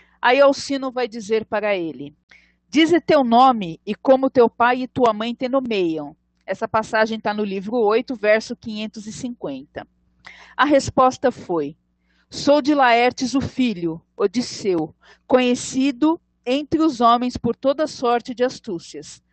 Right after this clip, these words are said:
Bater no céu foi a minha glória." Essa passagem está no livro nove, versos dez-, eh, dezenove e vinte. Já o livro de J K inicia sua narrativa ficcional no primeiro livro falando da cicatriz.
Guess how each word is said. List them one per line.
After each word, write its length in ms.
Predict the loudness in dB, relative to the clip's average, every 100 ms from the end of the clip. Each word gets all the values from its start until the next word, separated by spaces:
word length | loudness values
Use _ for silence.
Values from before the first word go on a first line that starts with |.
| _ _ -6
Bater 420 | -6 -2 -4 -2
no 160 | -4 -6
céu 560 | -4 -2 2 2 0 _ _
foi 300 | -2 2 4
a 60 | 2
minha 240 | -2 -6
glória." 520 | -4 -4 -4 -8 -14 _ _ _ _ -10
Essa 240 | -8 -4
passagem 560 | -4 -2 0 0 0 -6
está 220 | -4 -6
no 100 | -4
livro 320 | -6 -10 -10
nove, 500 | -6 -4 -4 -6 -12
versos 420 | -2 -2 -2 -12
dez-, 300 | -8 -10 -8
eh, 300 | -4 0 0
dezenove 680 | -2 -2 0 4 2 2 -2
e 140 | 0 0
vinte. 600 | -6 -14 -14 -16 -16 _ _ _ _ _ -20 _ _ _
Já 240 | -2 4 6
o 60 |
livro 320 | 4 2 -2
de 140 | -4 -4
J 320 | -2 -2 -4 -6 -10
K 400 | -6 -4 -2 -4 _ _
inicia 600 | -10 -6 -6 -8 -4 -2
sua 260 | -2 0 0
narrativa 580 | 0 -2 -4 -4 -6 -6
ficcional 720 | -8 -16 -6 -6 2 2 2
no 120 | -2
primeiro 440 | -6 -2 -2 -2
livro 400 | -4 -6 -6 -6
falando 540 | -4 0 2 0 -2 -2
da 120 | -4
cicatriz. 840 | -4 -4 -4 -4 -10 -8 -12 -18